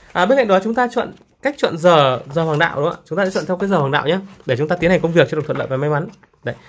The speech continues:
Thì trong cái trang một trăm, trang một trăm hai mươi bảy là cái cách chọn giờ tốt đó.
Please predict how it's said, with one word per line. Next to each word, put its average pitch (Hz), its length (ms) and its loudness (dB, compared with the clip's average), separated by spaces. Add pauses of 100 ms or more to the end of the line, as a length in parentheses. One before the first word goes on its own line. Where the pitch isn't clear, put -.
(200)
Thì 202 160 2
trong 262 220 6
cái 247 120 4
trang 254 300 4
một 190 200 4
trăm, 226 400 4 (1200)
trang 240 120 2
một 196 60 4
trăm 208 120 2
hai 226 80 6
mươi - 0 -
bảy 147 280 4 (420)
là 147 180 -2
cái 139 120 -2
cách - 220 -4
chọn 147 160 -2
giờ 131 180 2
tốt 285 300 2
đó. - 160 -4